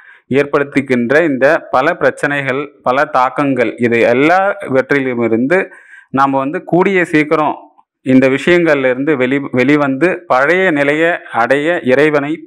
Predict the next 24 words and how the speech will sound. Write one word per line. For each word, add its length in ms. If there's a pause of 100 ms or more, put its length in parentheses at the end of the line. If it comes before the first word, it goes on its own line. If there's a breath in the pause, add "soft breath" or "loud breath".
பிரார்த்திப்போம் 640 (380 loud breath)
என்று 280
கூறி, 420 (760 loud breath)
கொரோனா 480
என்பது 720 (800)
தொடர் 360
செயல-, 640
தொடர்ந்து 480
நம்மள 260
வந்து 580
தாக்கத்தை 420
ஏற்படுத்தும் 680
என்கின்ற 540
அந்த 200
சிந்தனையிலிருந்து 880
வெளிவந்து, 800 (280 loud breath)
"இதுவும் 420
கடந்து 360
போகும்" 520
அப்படின்ற 560
மனநிலையை 680
நாம் 240
வளர்த்து 380
கொள்வோம் 480